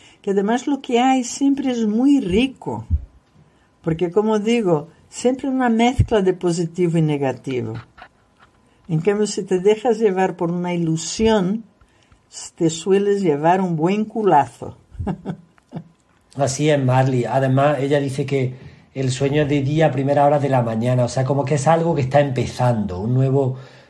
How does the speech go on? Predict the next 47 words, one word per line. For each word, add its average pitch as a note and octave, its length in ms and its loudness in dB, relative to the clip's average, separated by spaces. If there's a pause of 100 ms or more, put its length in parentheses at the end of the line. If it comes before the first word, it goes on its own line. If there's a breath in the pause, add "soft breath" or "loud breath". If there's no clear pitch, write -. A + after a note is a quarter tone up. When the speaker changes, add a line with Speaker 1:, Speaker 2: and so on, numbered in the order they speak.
(140)
Speaker 2:
proceso C#3+ 600 2
que A2+ 80 -2
está A#2+ 180 -2
empezando. G#2 680 -6
Y A2 240 -6
digamos A2+ 360 -4
que C3 80 -6
el A2+ 80 -2
inconsciente B2+ 560 -2
está C3 360 0 (580 loud breath)
completando D3 1000 0
lo B2 200 -4
que B2+ 120 -2
ella C3+ 220 2
siente D3+ 540 -2
en B2+ 100 0
su B2+ 160 -4
consciente, D#3 760 0
¿no? D3 220 0
Y D3+ 60 0
le C3 120 0
da C3 600 0
ese C3+ 220 -4
pájaro C#3 340 2
ambivalente C#3 560 0
para C3+ 160 2
que B2 80 -2
se B2+ 120 -4
dé B2+ 120 0
cuenta C#3 360 0
de B2+ 140 -2
que, G#2 440 -6 (280 loud breath)
de A#2 140 -4
que B2 140 -4
no C3 240 0
todo C#3 280 4
es C3 160 4
lo C3 140 0
que B2 100 -2
parece. G#2+ 460 -6 (240)
Ese D3 220 0
es C#3+ 60 2
el C3+ 40 -2
resumen A#2+ 460 -4
que G#2 120 -8
yo G2 120 -8
diría. F2 380 -10